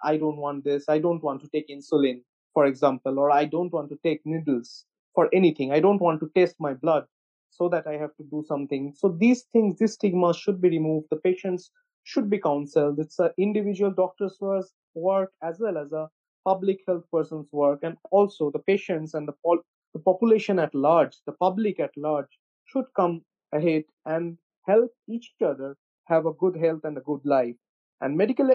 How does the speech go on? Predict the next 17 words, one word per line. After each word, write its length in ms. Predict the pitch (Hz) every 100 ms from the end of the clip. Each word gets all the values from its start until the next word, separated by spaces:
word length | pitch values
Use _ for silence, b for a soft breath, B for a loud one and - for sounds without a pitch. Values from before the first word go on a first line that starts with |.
| - - -
medication 540 | 185 196 240 226 - 220
adherence 600 | 175 185 190 170 165 196
is 120 | 180 143
defined 580 | 156 156 233 269 277 220
by 140 | 196
the 100 | 185
World 260 | 175 175 170
Health 140 | 170
Organization 840 | 156 156 139 131 131 135 - 240 359 _ _ _ -
as 160 | 147
the 80 | 151
degree 540 | 151 233 240 170 185 - _
to 120 | 190
which 280 | - 165 156
the 80 | 170
person's 500 | - 180 175 185 165
behavior 600 | 151 165 175 160 160